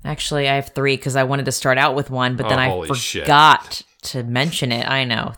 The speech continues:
Speaker 1: Three. Sue me. Here we
Speaker 2: Go
Speaker 1: go.
Speaker 2: for it.
Speaker 1: When you focus on the good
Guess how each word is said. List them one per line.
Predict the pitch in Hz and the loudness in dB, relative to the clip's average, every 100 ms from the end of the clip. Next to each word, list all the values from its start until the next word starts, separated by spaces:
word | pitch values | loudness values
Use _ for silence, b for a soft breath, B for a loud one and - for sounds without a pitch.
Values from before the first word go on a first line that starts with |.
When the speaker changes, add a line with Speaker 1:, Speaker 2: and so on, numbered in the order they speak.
| - | -6
Speaker 1:
Three. | 127 123 - 127 B B B B B | -4 -4 -6 -10 B B B B B
Sue | - - - 147 | -4 0 2 2
me. | 131 123 123 117 _ _ | 2 0 0 -4 _ _
Here | - 143 | -2 2
we | 131 | 4
Speaker 2:
Go | 123 | 4
Speaker 1:
go. | 127 123 | 4 2
Speaker 2:
for | 92 82 | 0 -4
it. | - b b b b | -8 b b b b
Speaker 1:
When | 131 135 | 0 2
you | 131 | 0
focus | - 151 165 202 208 | 2 0 2 2 2
on | 226 | 0
the | 254 | 0
good | - 139 127 - | 0 0 0 -6